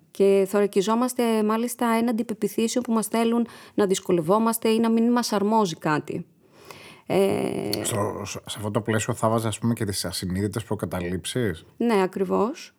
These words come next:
Speaker 1: ακριβώς. Οπότε, ε, θεωρώ πάρα πολύ σημαντικό, ε, να ξεκινήσουμε από το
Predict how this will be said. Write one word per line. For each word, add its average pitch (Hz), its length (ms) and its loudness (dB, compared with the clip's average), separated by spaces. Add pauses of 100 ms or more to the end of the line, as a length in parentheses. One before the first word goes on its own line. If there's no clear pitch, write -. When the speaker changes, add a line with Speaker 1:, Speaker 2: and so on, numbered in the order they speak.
Speaker 1:
ακριβώς. 190 680 -2 (360)
Οπότε, 247 480 2 (800)
ε, - 60 -4
θεωρώ 220 320 0
πάρα 262 220 0
πολύ 254 220 -2
σημαντικό, 220 720 0 (400)
ε, 214 400 0
να 208 120 2
ξεκινήσουμε 247 1000 0 (960)
από 190 360 2
το 185 420 4